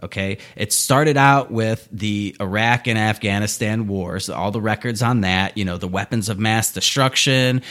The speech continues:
the torture going on at Guantanamo Bay, all of that stuff, right? And then,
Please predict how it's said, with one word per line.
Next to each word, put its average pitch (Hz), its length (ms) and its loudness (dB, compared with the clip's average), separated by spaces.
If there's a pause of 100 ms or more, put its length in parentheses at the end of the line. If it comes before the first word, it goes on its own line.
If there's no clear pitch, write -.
(120)
the 98 100 -8
torture 117 520 -2
going 110 300 4
on 107 260 4
at 92 100 -2
Guantanamo 101 680 0
Bay, 113 440 0 (300)
all 170 260 4
of 151 80 2
that 151 220 0
stuff, - 460 -6 (300)
right? 127 340 -4 (380)
And 107 200 0
then, 135 420 0